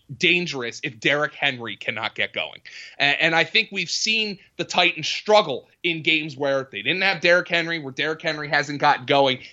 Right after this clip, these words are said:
Even when Dion Lewis played well a couple of weeks ago against the Saints, the Titans just seem to be lacking a consistency. And that is a game that I think Bill Belichick's gonna focus on. When against the Saints, the, uh, the Titans did not have Derrick Henry. They had to roll with Dion Lewis.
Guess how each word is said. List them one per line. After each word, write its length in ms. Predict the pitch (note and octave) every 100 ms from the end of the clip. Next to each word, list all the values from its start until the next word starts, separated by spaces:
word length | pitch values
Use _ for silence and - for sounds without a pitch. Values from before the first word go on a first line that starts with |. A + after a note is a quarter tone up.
| -
Even 280 | A#3 D4 E4+
when 160 | D4+
Dion 420 | F#3 G#3+ A3+ G#3
Lewis 300 | F3+ G#3 D3+
played 440 | - - E3 F#3 F3
well 320 | C3 G#2 F#2+ -
a 60 | -
couple 300 | F#3 - E3
of 120 | D3
weeks 260 | D#3+ F3 -
ago 300 | D3 C3 A#2+
against 340 | A#2+ C3+ -
the 60 | C#3
Saints, 500 | - D#3+ C3+ - - -
the 80 | -
Titans 500 | - - G#3+ A3+ A3
just 220 | F#3 -
seem 240 | - F#3 F#3+
to 80 |
be 260 | E3+ F3+ E3 C#3
lacking 560 | D3 D#3+ E3 F3 C#3+ -
a 60 |
consistency. 920 | - C3+ B2+ - E3 - A#2+ - G2 - - - -
And 180 | C3+
that 220 | D#3 G3 -
is 160 | A3+
a 60 | G#3+
game 280 | F3 F3+ F#3
that 100 | D3+
I 80 | D3+
think 220 | D#3 C#3
Bill 140 | D3
Belichick's 460 | D3 C#3 C#3+ C3 -
gonna 160 | C#3
focus 400 | C3 D#3 D3+ D3
on. 160 | G#2+ E2 _ _ -
When 260 | C3 C3+ -
against 400 | B2 D3+ G#3 -
the 80 | D4
Saints, 540 | - G3 C#3 - - _ _ _
the, 300 | D#3+ D#3 D3 _
uh, 200 | C3+ B2 -
the 80 | -
Titans 380 | C#3+ G3+ F#3 C#3+
did 120 | C#3
not 220 | B2 C3+
have 140 | F#3 G3+
Derrick 220 | G#3 G#3
Henry. 280 | D#3+ C3+ D3
They 100 | C3+
had 120 | C3
to 60 | C3+
roll 200 | C3 C3
with 120 | C3+
Dion 280 | C3+ C3+ C3
Lewis. 320 | G#2 G2+